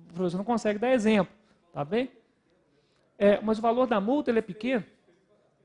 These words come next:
É, mas qual que é o problema? A multa, se eu fizer isso uma vez, é porque, é aquilo que eu falei, eu recebo um valor X. Se eu fizer de novo, duplica.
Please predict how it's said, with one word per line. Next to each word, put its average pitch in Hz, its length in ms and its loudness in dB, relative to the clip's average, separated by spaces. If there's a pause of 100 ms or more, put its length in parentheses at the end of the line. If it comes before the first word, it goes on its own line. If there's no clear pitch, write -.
(180)
É, 208 160 2
mas 208 220 -2
qual 262 160 0
que 269 60 -4
é 262 40 4
o - 20 -4
problema? 190 460 0
A 190 80 0
multa, 247 280 -2
se 269 100 -4
eu 254 40 -2
fizer 233 200 2
isso 233 160 0
uma 196 120 0
vez, 233 560 -2
é 175 120 0
porque, 190 420 -6
é 196 40 -8
aquilo 196 180 -6
que 190 40 -6
eu 196 40 -4
falei, 165 300 0
eu 156 40 0
recebo 202 300 -2
um 202 40 -6
valor 208 240 0
X. - 480 -4 (360)
Se - 140 -2
eu 269 60 8
fizer 226 300 2
de 180 100 -4
novo, 196 320 2
duplica. 202 600 -4